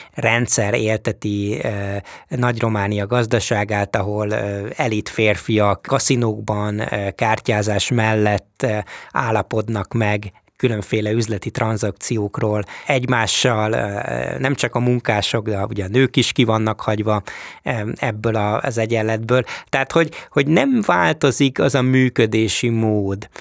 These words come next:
ahogy a gazdasági elit, ö, működik, pusztán az erővonalak tolódnak el a román fél felé.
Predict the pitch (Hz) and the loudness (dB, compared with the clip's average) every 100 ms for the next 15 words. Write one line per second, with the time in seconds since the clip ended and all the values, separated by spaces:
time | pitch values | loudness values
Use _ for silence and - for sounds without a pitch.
0 | - - - 113 113 113 117 - - - | -20 -2 0 2 2 0 -4 -14 -20 -14
1 | - 135 120 110 117 - 104 104 110 104 | -4 -2 0 0 -2 -2 -2 -2 -4 -2
2 | 104 - - 170 110 120 139 - 165 165 | -4 -6 -6 -4 -2 4 4 4 4 2
3 | - 156 - 143 131 - 160 156 131 113 | 2 0 2 0 -2 0 2 6 6 4
4 | 107 101 101 95 - - _ _ _ _ | 2 2 0 -2 -6 -16 _ _ _ _
5 | _ _ - 131 120 107 107 101 - 110 | _ _ -2 2 2 2 -2 -4 -2 0
6 | 113 120 117 110 101 98 95 110 101 - | 0 0 0 -2 -2 -4 -4 -4 -4 -4
7 | 98 90 92 | -6 -8 -10